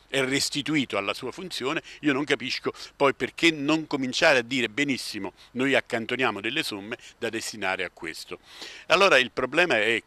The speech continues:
quello che ho sempre posto in definitiva, eh, che, eh, non c'è il senso delle priorità nella gestione di questo ente pubblico. La verità è anche un'altra, è che ormai ci sta,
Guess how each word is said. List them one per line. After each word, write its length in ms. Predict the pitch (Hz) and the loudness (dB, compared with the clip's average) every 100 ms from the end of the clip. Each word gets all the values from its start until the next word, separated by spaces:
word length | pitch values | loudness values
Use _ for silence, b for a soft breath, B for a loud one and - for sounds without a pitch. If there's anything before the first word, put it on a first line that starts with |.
| _ | _
quello 300 | - 127 117 | -6 -4 -4
che 180 | - 101 | -2 -2
ho 80 | 92 | -2
sempre 420 | - 110 - 98 | -4 -6 -4 -2
posto 380 | 127 120 - 95 | 4 4 4 -10
in 80 | 90 | -10
definitiva, 520 | 90 92 92 90 87 B B B | -8 -8 -6 -6 -6 B B B
eh, 300 | - 107 101 | -2 0 0
che, 220 | - 139 | 2 4
eh, 400 | 139 127 113 123 | 4 0 -2 -4
non 260 | 113 113 127 | -6 -4 -2
c'è 160 | - 143 | 0 0
il 120 | 117 | -2
senso 380 | - 117 - 101 | -6 -6 -6 -6
delle 300 | 101 95 95 | -6 -6 -8
priorità 540 | - 98 95 113 95 | -6 -8 -4 0 0
nella 240 | 85 80 | -2 -12
gestione 480 | 80 82 - 90 85 B B | -14 -14 -12 -12 -14 B B
di 120 | 98 | -18
questo 360 | - 92 - 90 | -10 -10 -8 -8
ente 280 | 87 90 90 | -8 -10 -12
pubblico. 460 | 85 73 78 85 _ B B B - | -12 -16 -16 -16 _ B B B 0
La 100 | 180 | 2
verità 320 | 180 156 139 | 2 4 4
è 140 | 123 | 6
anche 340 | 120 117 - 104 | 4 0 -2 -2
un'altra, 580 | 95 82 82 - 101 | 0 -2 -4 -8 -8
è 140 | - 139 | -4 -2
che 140 | 151 | 2
ormai 380 | 151 147 127 123 | 2 4 4 4
ci 180 | - 113 | 0 -8
sta, 280 | - 143 | 2 2